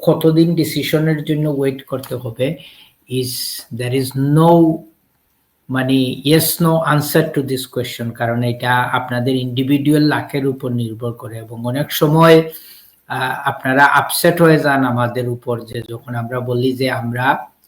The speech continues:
টাইম দিতে পারবো না। মনে করেন এখন যদি ভাই আমাকে একটা জিজ্ঞেস করেন যে, "তাজ ভাই, আমি কেস করছি, আমার কেসটা রিফিউজ করে দিছে", আপনাকে আমি বলতে পারি যে for sure যে আপনি যদি আপিল করেন,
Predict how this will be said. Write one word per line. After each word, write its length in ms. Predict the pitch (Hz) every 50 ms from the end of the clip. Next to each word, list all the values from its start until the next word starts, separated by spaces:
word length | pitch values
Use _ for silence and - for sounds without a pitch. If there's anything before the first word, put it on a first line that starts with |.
| _ _ _ _ _ _ _
টাইম 400 | - 147 147 143 143 147 151 147
দিতে 280 | 139 139 127 - 135 127
পারবো 340 | 131 127 113 104 104 113
না। 240 | 113 107 101 - - _
মনে 200 | 131 131 135 151
করেন 280 | 143 - 175 175 180 175
এখন 300 | 165 156 165 180 180 180
যদি 320 | 170 180 165 170 175 165
ভাই 280 | 151 160 160 165 165 160
আমাকে 340 | 156 151 156 151 151 170 156
একটা 220 | - - - 147
জিজ্ঞেস 440 | 139 127 135 131 127 - 139 131 -
করেন 400 | - - 139 131 135 135 131 131 131 - - _ _ _ _ _ -
যে, 80 | 131
"তাজ 300 | 127 - - 123 123 120
ভাই, 220 | 120 143 156 156 156
আমি 560 | 143 135 131 131 135 139 139 135 135 135 131 - _ _ _ _ _ _ _ _ _ _
কেস 300 | - 139 135 143 143 -
করছি, 540 | - - - 143 135 - - - - 139 135
আমার 220 | 127 120 120 123
কেসটা 400 | 120 - - 131 120 - - 143
রিফিউজ 560 | 139 131 143 160 160 160 - 190 180 170 - -
করে 280 | - - 131 123 120
দিছে", 320 | 110 107 98 - - - 117
আপনাকে 540 | 113 117 - - 139 135 135 131 - 147
আমি 160 | 147 139 147 143
বলতে 360 | 135 143 139 135 127 131 147
পারি 280 | 139 156 147 143 143
যে 340 | 131 135 143 139 139 139 139 - - _ _ _ - _ _ _ -
for 140 | 135 127 123
sure 640 | 120 120 123 - - - - 151 151 151 143 139 127
যে 160 | 120 120 131
আপনি 280 | 123 117 117 - 127 120
যদি 220 | 120 127 120 139
আপিল 520 | 135 120 123 143 156 - 180 190 202 202 202
করেন, 340 | - 175 156 160 165 175